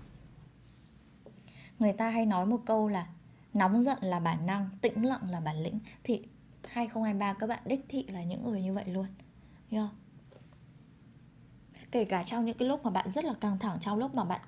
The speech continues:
cực kỳ mà phải nói là tức giận nha, hoặc là có những người xung quanh mà họ, họ, họ tạo ra những cái trường hợp tình huống mà khiến bạn thực sự, nếu như bạn của quá khứ,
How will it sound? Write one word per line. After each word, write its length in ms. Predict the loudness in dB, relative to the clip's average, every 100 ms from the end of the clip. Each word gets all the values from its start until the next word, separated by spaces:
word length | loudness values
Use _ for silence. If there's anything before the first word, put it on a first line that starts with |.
| 4
cực 440 | 4 4 -10 -2
kỳ 400 | 6 6 8 4
mà 200 | 2 -2 -6 -14 -20 -8
phải 140 | -4
nói 200 | 0 0
là 80 | 0
tức 200 | -2 -2
giận 340 | 2 2 2 0
nha, 140 | 0 -4 -16 -12 4
hoặc 240 | 4 4
là 80 | 2
có 220 | 6 6
những 200 | 6 0
người 140 | -2
xung 240 | 0 0 2
quanh 260 | 2 2
mà 80 | -2
họ, 300 | 0 -2 -2 -10 -16
họ, 240 | 0 0 2
họ 280 | 0 0 0 2
tạo 280 | 2 2
ra 220 | 2 2 2
những 200 | 0 -2
cái 120 | -2
trường 200 | 0 0
hợp 180 | 0 -2
tình 140 | -4 -2
huống 220 | 0 0
mà 80 | -2
khiến 280 | 0 0
bạn 120 | 0 -4
thực 120 | -6
sự, 140 | -4 0
nếu 200 | 4 4
như 140 | 4 4
bạn 240 | 4 4
của 80 | -2
quá 160 | 0 -2
khứ, 260 | -2 -4